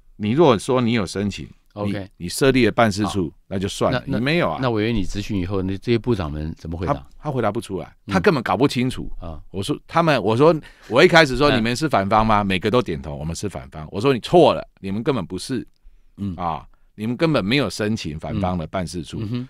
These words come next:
Speaker 1: 我查了以后，只有，好像只有民进党的一个发言人申请的反方办事处。
Speaker 2: 嗯。那表示说，中选会在这个议题上面也并没有，
Speaker 1: 他也违法啊。
Speaker 2: 对，并没有保持一个对法律
Speaker 1: 对，
Speaker 2: 解说的一个，
Speaker 1: 他完全不中立。
Speaker 2: 嗯。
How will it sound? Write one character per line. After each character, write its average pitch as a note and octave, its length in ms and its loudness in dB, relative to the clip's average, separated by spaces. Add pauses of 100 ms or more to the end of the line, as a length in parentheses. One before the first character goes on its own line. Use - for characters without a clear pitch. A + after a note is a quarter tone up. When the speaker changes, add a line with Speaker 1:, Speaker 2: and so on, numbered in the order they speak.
(140)
Speaker 1:
我 A2+ 120 -4
查 B2+ 300 2
了 F3 100 4
以 A#2 140 -2
后， C#3 160 2
只 B2+ 240 -4
有， C#3 240 2
好 - 180 -6
像 C#3+ 280 -2
只 - 180 -8
有 A#2 100 0
民 F2+ 160 -4
进 A#2+ 160 -4
党 D#2+ 140 -6
的 D#2+ 100 -6
一 F#2 60 -6
个 G2 100 -8
发 G2 260 0
言 G2 100 -2
人 D2+ 160 -8
申 F#2 200 -6
请 C#2+ 200 -12
的 C2+ 100 -18
反 F#2+ 220 -8
方 D#2 160 -12
办 E2 160 -14
事 D2+ 160 -16
处。 - 140 -20
Speaker 2:
嗯。 - 360 -20
那 E3 100 -2
表 A2 200 -4
示 C3 120 -8
说， D3+ 160 -2
中 D#3 240 -4
选 F#2 240 -6
会 B2+ 220 -4
在 A#2+ 160 -4
这 A2+ 140 -10
个 A#2 100 -4
议 B2+ 100 -6
题 F2+ 140 -10
上 G2 180 -8
面 G2 160 -4
也 D#2+ 140 -6
并 E3 140 -2
没 F#3+ 60 6
有， D#3+ 60 4
Speaker 1:
他 - 0 -
也 A#2 80 2
违 D3 80 6
法 D3+ 160 2
啊。 G#2 320 0
Speaker 2:
对， G#2+ 160 -4
并 C#3+ 160 -2
没 C3 80 0
有 B2 80 -2
保 G#2 160 -6
持 - 220 -12
一 G#2+ 80 -8
个 A2 80 -6
对 G#2 160 -6
法 F2+ 160 -10
律 F3+ 60 0
Speaker 1:
对， C3+ 260 4
Speaker 2:
解 - 140 -20
说 C#3 80 0
的 - 0 -
一 - 0 -
个， - 0 -
Speaker 1:
他 D#3+ 80 4
完 D3 260 4
全 A#2 180 0
不 C3+ 120 0
中 C3 240 2
立。 A#2+ 180 0
Speaker 2:
嗯。 E2+ 220 -12